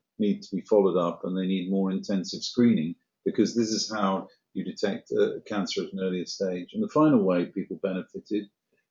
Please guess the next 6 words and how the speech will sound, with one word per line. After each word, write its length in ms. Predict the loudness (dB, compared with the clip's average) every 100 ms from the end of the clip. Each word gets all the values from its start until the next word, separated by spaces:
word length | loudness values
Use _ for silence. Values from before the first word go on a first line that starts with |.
| 2
is 340 | 4 4 2
we 200 | 2 2
could 240 | 0 -2 -4 -4
detect 460 | 4 4 4 -2 -14 -18 _ _ _ 0
genetic 480 | 4 6 4 -2 0
changes 800 | 6 6 8 4 2 -4 -10